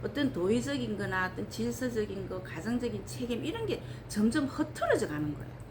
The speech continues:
차라리 딱 뭐 책임감이 없어가지고 딱 분리가 되면 그 남은 사람들이 혼자 해결을 하든지 이래 되는데 겉으로 보는 모습하고 밑바닥에 들어가 보면 실타래처럼 엉켜 있는 거예요.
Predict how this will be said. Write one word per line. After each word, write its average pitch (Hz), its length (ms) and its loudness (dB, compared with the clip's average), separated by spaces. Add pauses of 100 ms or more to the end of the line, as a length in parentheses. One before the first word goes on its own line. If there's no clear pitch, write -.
(580)
차라리 508 560 6
딱 - 160 0 (220)
뭐 214 200 4
책임감이 370 580 2
없어가지고 285 680 0
딱 - 220 -4
분리가 294 400 4
되면 240 400 2 (380)
그 - 20 -2
남은 269 320 6
사람들이 190 440 -2
혼자 226 280 0
해결을 208 420 -2
하든지 220 280 -2
이래 220 180 6
되는데 170 480 -2 (720)
겉으로 381 480 6
보는 285 240 8
모습하고 262 500 2
밑바닥에 226 560 2
들어가 233 400 2
보면 190 300 -4
실타래처럼 311 840 2
엉켜 170 200 -2
있는 156 320 -2
거예요. - 220 -8